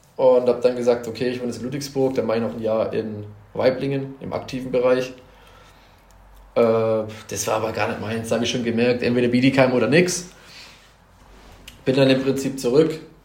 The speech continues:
hab da nochmal dann gespielt, war ja ein Jahr in Köln zu, für das Studium,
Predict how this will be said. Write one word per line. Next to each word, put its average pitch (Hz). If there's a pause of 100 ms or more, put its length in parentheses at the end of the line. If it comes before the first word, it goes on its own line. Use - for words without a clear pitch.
(120)
hab -
da 127
nochmal 123
dann 123
gespielt, 156
war 117
ja 117
ein 123
Jahr 127
in 117
Köln 160
zu, 131
für -
das 120
Studium, 185